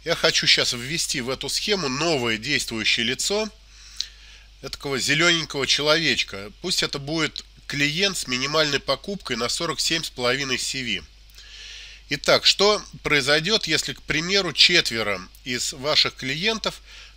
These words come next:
приобретут в любом торговом представительстве компании или в глобальном интернет-магазине, ну, пусть даже минимально возможное количество продукции? В этом случае,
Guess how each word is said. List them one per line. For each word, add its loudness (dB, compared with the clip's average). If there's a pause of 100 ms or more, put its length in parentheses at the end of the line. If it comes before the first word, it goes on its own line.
приобретут 0
в -4
любом 0
торговом -2
представительстве -4
компании -2
или -2
в -6
глобальном 0
интернет-магазине, -4 (720)
ну, -8
пусть -4
даже 4 (120)
минимально 4
возможное -2
количество 0
продукции? -4 (2000)
В -4
этом 2
случае, 2